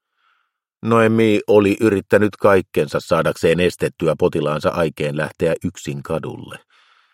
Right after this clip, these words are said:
mutta ei ollut mahtanut mitään Alisen omapäiselle luonteelle. "Haluatko välttämättä päästä lukemaan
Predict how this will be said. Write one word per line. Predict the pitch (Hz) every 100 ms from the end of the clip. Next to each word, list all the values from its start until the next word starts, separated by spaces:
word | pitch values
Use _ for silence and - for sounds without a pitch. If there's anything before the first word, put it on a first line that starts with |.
| _ _
mutta | - 92 95
ei | 92 85
ollut | 98 87 95
mahtanut | 82 - 76 76
mitään | 87 73 71 67 71 -
Alisen | 80 64 - 69 65 67
omapäiselle | 78 69 64 64 62 73 69
luonteelle. | 73 69 58 - 65 - - - _ _ _ _ _ _ _ _ _ _
"Haluatko | - 110 135 127 - 131
välttämättä | 123 147 147 131 117 107 - 98
päästä | 107 98 -
lukemaan | 95 101 - 90 87 90